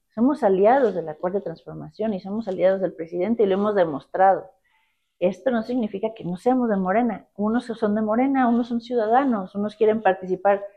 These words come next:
este, sin pertenecer a ningún partido. Entonces, por eso, es,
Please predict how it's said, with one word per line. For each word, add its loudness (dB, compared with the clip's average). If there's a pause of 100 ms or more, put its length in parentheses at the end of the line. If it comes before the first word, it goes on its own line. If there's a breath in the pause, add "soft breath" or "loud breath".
(300 loud breath)
este, -2
sin -4
pertenecer 2
a 2
ningún -2
partido. -2 (380)
Entonces, -4
por 0
eso, 0 (120)
es, -8